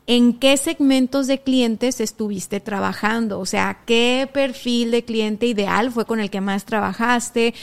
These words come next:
cuál es el buyer persona que ahorita se está llevando la estrella de la corona, y tú digas, "A ver, estos clientes a los cuales yo estoy atendiendo, ¿son vulnerables o no ante una crisis?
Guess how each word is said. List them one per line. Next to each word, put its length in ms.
cuál 220
es 140
el 80
buyer 280
persona 400
que 120
ahorita 500
se 160
está 240
llevando 500
la 100
estrella 440
de 60
la 140
corona, 460
y 100
tú 120
digas, 440
"A 100
ver, 260
estos 300
clientes 540
a 80
los 200
cuales 280
yo 80
estoy 240
atendiendo, 760
¿son 400
vulnerables 800
o 140
no 360
ante 340
una 380
crisis? 680